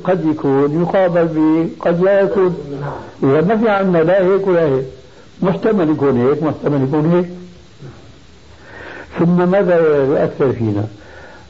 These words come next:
Speaker 1: كما أقول دائماً وأبداً، افترض أحسن احتمالين بالنسبة لك.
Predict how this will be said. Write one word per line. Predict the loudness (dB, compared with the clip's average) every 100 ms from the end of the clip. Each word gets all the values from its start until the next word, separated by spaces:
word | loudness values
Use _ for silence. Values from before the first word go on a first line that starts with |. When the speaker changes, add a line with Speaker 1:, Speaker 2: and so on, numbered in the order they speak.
| -8
Speaker 1:
كما | -2 0 0
أقول | 0 0 0
دائماً | 2 2 2 0 -2
وأبداً، | 0 0 -2 -2 -2 -4 -10 -20 -20 -20 -20 -8 -2
افترض | 0 -2 -2 0 2 0 0
أحسن | -4 -4 -4 -2 0
احتمالين | -4 -2 0 2 2 2 0
بالنسبة | 0 -2 -2 -2 0
لك. | 0